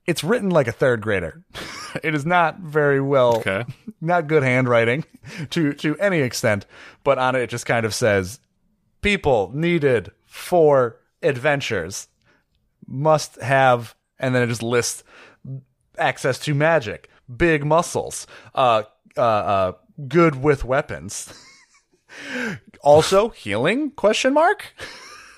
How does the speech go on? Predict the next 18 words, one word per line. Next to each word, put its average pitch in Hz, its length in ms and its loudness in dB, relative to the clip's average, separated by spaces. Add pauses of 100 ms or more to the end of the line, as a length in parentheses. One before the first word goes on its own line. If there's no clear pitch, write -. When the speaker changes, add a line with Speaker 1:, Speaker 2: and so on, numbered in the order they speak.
(140)
Speaker 1:
<laughs> - 20 -8 (540)
And 120 120 -2
he's 120 100 -2
like, 80 180 -6
"All 76 180 -6
right." 95 180 -2
Speaker 2:
Nice. - 280 -6 (120)
Speaker 1:
<clears throat> - 80 -16
And 123 520 -8
he 117 60 -2
walks 104 280 0
over 104 160 -2
to 101 80 -8
the 95 100 -4
board, 92 360 -2 (400)
puts - 260 -2
it 101 80 -2
up. 92 280 -4